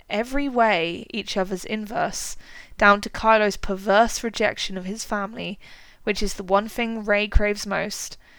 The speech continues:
I think there's a part of Rey that's like, "Dude, you fucking had it all. You had it all,"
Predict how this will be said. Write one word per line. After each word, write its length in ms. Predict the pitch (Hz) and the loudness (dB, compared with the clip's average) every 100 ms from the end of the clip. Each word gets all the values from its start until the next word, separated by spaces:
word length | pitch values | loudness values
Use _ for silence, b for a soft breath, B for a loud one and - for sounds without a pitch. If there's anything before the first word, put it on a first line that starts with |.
| b b b b | b b b b
I 100 | - | 0
think 240 | - 269 | 2 0
there's 180 | 302 294 | 2 2
a 40 | - | 2
part 360 | - 277 285 | 4 6 6
of 160 | 208 208 | 0 0
Rey 240 | 185 180 | 2 2
that's 240 | 185 - 226 | -2 -4 -2
like, 340 | 220 - 190 | -2 -4 -4
"Dude, 420 | 220 202 180 185 - - | 0 0 0 -6 -12 -14
you 140 | 233 | -10
fucking 460 | - - - - 214 | -6 -2 -2 -2 -2
had 180 | 214 233 | 0 0
it 100 | - | 2
all. 420 | 202 175 156 175 b b b | 2 2 -2 -8 b b b
You 160 | 214 180 | -6 -4
had 420 | - - 202 247 | -4 0 8 8
it 140 | 320 - | 8 6
all," 480 | 277 254 214 - | 4 2 0 -4